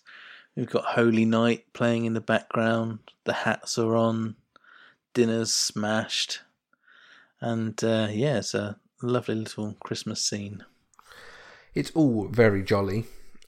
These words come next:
Speaker 2: and, uh, you know, Cass-, Cassandra and Rodney are gonna, decided to,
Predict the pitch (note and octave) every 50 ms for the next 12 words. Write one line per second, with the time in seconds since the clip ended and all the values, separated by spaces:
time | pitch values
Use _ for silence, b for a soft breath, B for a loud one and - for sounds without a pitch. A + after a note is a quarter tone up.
0 | - - - A#2 A2 G#2+ G#2 G2+ G2+ G2+ G2+ G2+ G2 G#2 G2+ G2 G2 G2 F#2+ -
1 | G#2+ G2+ G2 G2 G#2 F#2+ G2+ - - - - - - - - - - G#2 - -
2 | - - A2+ G2 G2+ - - - A#2 G#2+ - A#2+ A2 A2 G#2 G2+ G#2+ G#2+ G#2+ G#2
3 | G#2+ G#2+ G#2+ G#2+ - G#2+ G#2+ G#2 G#2 G2+ G2+ G#2 G2+ G2+ G2 G2 - - - -
4 | - - G#2+ - - G#2 G2+ G2+ G#2+ G2+ - - - G#2 G2+ G2 F#2+